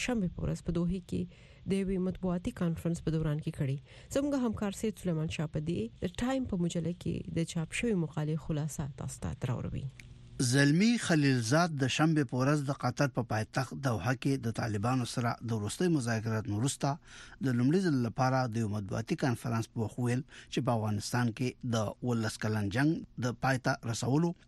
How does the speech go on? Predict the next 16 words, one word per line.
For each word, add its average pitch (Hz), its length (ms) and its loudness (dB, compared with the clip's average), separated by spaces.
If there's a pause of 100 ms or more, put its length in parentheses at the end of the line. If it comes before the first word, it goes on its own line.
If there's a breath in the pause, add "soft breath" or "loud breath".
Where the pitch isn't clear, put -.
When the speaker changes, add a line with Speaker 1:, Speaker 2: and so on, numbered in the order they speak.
Speaker 2:
او 131 80 2
د 120 240 -2
سولې 160 320 2
پورې 156 220 2 (260)
مربوطو 123 420 -2 (400 loud breath)
ټولو 185 300 6
م-، 135 100 2 (140)
څلورو 139 420 4
مهمو 127 380 2
مسایلو 110 400 -2
په 113 100 2
باب 139 180 0
د - 380 -8
نوموړي 117 340 2
په 139 60 -10 (140)
قول 139 260 2